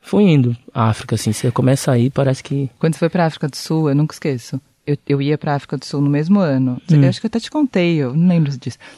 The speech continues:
Speaker 2: Que quando eu fui, o passaporte tava vencido.
Speaker 1: Hum.
Speaker 2: Perdi a viagem.
Speaker 1: Putz.
Speaker 2: Essa é a viagem nunca feita. Tipo, carrego esse negócio aqui, ó.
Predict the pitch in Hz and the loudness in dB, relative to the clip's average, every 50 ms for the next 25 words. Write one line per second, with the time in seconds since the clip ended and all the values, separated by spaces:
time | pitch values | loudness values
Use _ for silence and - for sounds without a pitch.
0 | _ _ _ - - 147 135 - 175 160 151 156 151 - - - - 147 - - | _ _ _ -10 -8 -6 -4 -2 0 0 0 0 -2 -4 -6 -4 -2 -2 -2 -2
1 | - 147 - 156 156 - 151 - - 151 143 - - - 156 147 135 143 139 139 | -4 -6 -4 -4 -4 -4 -4 -2 -2 -2 -2 -4 -6 -6 -4 -4 -2 -4 -4 -2
2 | 139 131 135 127 - - 156 156 143 135 143 143 143 139 156 156 165 175 175 170 | -2 -2 -2 -4 -6 -8 -8 -6 -6 -6 -8 -8 -6 -4 -2 -2 -2 0 -2 -2
3 | 165 160 151 147 143 139 135 127 127 123 123 123 123 123 113 _ _ _ _ _ | -2 -2 -2 -4 -4 -4 -4 -4 -6 -6 -6 -8 -8 -10 -12 _ _ _ _ _
4 | - - 147 139 135 120 127 127 123 117 131 139 139 135 127 123 120 120 123 123 | -6 -6 -4 -4 -4 -4 -4 -4 -4 -4 -4 -2 -2 -2 -2 -4 -4 -4 -6 -6
5 | 139 156 135 131 127 120 113 113 110 - _ - - - - - - - - - | -4 -4 -4 -4 -4 -4 -6 -8 -10 -12 _ -20 -20 -20 -20 -20 -20 -12 -8 -6
6 | 127 - - 147 143 131 139 143 131 139 147 139 147 143 143 151 165 - 196 185 | -6 -2 -2 -2 0 0 2 2 2 2 0 0 0 0 2 0 0 0 -2 -2
7 | - - 156 127 117 - 127 - - - - - - 135 131 139 131 131 127 143 | 0 0 0 0 -2 -4 -8 -10 -12 -14 -8 -4 -4 -2 -2 0 -2 0 0 0
8 | 147 147 - - 156 147 135 143 147 139 - 147 - - 147 120 113 | 0 0 -2 -2 -4 -2 -2 -2 -4 -4 -8 -10 -8 -6 -4 -4 -4